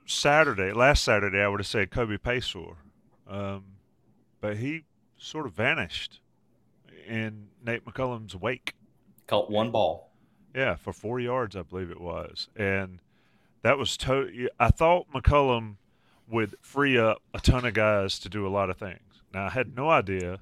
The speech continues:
Speaker 1: in the process of freeing those guys up, he'd catch, <laughs> you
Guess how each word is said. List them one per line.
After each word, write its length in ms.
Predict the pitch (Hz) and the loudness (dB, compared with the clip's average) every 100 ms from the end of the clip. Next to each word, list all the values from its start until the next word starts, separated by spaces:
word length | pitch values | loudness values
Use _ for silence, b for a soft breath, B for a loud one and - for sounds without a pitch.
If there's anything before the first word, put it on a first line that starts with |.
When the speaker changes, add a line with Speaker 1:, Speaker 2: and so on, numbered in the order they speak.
| - | -12
Speaker 1:
in 80 | 107 | -10
the 80 | 101 | -8
process 540 | - 160 - 117 101 | 0 0 0 -2 -2
of 80 | 101 | -6
freeing 320 | - 113 104 | -6 -4 -4
those 220 | 98 98 | -4 -6
guys 280 | 82 98 85 | -4 -6 -4
up, 200 | 92 95 | -6 -6
he'd 160 | 110 98 | -10 -8
catch, 480 | 127 110 - - - b b | -4 -6 -6 -14 -14 b b
<laughs> 180 | b | b
you 180 | - 214 | -2 -2